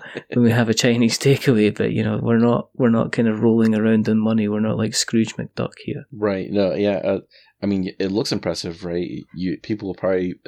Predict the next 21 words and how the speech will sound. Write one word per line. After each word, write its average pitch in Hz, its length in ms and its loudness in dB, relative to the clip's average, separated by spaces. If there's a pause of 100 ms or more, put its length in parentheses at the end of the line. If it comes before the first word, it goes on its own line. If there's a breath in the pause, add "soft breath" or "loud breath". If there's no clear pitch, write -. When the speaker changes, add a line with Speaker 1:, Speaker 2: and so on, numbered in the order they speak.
Speaker 1:
think 90 260 -8
that, 85 260 -12 (680)
well, 92 280 -12
we've, 95 240 -8 (240 soft breath)
we've 104 160 0
made 117 220 0
what 110 140 0
we 113 100 -4
need 123 200 -4
to. 123 140 -4
We 110 100 -2
should 107 140 -10
be 113 80 -4
able 110 120 0
to 101 60 -6
just - 180 -10
go 107 200 -4
on 107 200 -2
forward 101 440 -8
now. 85 300 -10
But, - 180 -10